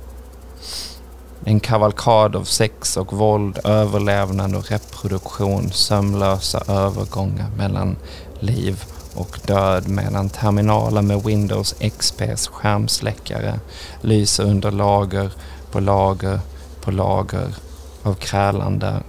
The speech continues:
rovskinsbaggar. Snurrstolarnas stoppning dryper av lager på lager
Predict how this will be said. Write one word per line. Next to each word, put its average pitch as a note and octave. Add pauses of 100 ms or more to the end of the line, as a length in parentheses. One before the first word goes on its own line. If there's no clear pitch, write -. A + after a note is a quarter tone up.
rovskinsbaggar. G2 (4000)
Snurrstolarnas A2+
stoppning A2
dryper G#2+
av G2+ (640)
lager G2 (220)
på G#2+
lager G2